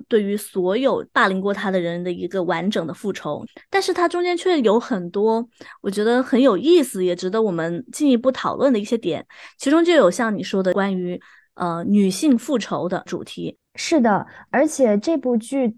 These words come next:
Speaker 2: 因为它是一个复仇的主题，就很容易让我想到了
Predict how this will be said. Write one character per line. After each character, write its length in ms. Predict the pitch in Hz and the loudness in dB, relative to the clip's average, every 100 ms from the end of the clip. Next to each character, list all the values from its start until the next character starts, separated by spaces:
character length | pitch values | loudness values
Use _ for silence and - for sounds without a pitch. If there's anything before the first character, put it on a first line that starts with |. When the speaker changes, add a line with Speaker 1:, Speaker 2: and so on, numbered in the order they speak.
| _ - | _ -6
Speaker 2:
因 160 | 269 | -2
为 100 | 277 254 | 0 0
它 180 | 269 | -4
是 160 | 262 254 | -4 -2
一 40 | |
个 60 | 240 | -2
复 200 | 247 302 | 0 -2
仇 240 | - 170 | 0 0
的 100 | 214 | 0
主 160 | 208 185 | 0 -2
题， 320 | 170 180 170 - - | -4 -4 -4 -6 -6
就 120 | - 330 | 2 4
很 160 | 247 | 6
容 220 | 190 175 | 6 8
易 60 | 240 | 8
让 240 | 302 277 | 6 6
我 100 | 226 | 4
想 260 | 233 175 160 | 2 0 0
到 200 | 208 202 | 2 2
了 120 | 190 | 2